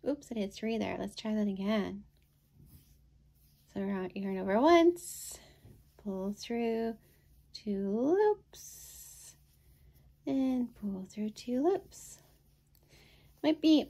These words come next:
find a little bit more challenging with, um, the double strands.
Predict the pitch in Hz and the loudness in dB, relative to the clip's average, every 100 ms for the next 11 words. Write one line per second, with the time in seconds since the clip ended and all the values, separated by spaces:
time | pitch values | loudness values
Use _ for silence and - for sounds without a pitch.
0 | - 277 269 262 233 220 233 247 285 285 | 2 4 6 6 6 4 4 6 8 8
1 | 277 254 240 - 226 220 220 233 214 214 | 6 4 2 0 0 0 0 0 4 4
2 | 214 208 214 208 202 214 247 254 247 247 | 4 4 2 2 0 2 4 4 4 0
3 | - _ _ _ _ _ _ _ _ _ | -8 _ _ _ _ _ _ _ _ _
4 | _ - 220 214 208 202 196 196 - - | _ -4 0 2 2 2 0 -2 -4 -8
5 | - _ _ _ _ _ _ _ _ _ | -16 _ _ _ _ _ _ _ _ _
6 | _ - 208 214 208 202 196 196 202 - | _ -6 0 4 4 4 4 2 0 -4
7 | - - _ _ _ _ _ _ _ _ | -20 -20 _ _ _ _ _ _ _ _
8 | _ _ _ _ _ _ _ _ _ - | _ _ _ _ _ _ _ _ _ 0
9 | 226 214 - 190 170 180 202 - - | 2 2 0 -6 -4 -4 -4 -8 -18